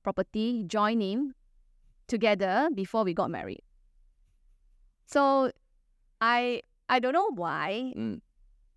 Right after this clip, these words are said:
Speaker 1: our parents, my, my parents especially, asked me this question.
Speaker 2: Mm.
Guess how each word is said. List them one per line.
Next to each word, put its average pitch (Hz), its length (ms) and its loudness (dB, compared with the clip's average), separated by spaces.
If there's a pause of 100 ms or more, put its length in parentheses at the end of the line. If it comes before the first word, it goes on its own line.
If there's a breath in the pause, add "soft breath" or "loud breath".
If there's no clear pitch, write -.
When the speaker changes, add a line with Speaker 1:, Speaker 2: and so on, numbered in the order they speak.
Speaker 1:
our 196 180 0
parents, 254 580 -2 (160)
my, 220 140 2
my 214 140 2
parents 247 360 0
especially, 190 560 -6 (360)
asked 196 180 -2
me 208 80 -2
this 202 160 -4
question. 160 600 -10
Speaker 2:
Mm. - 200 -6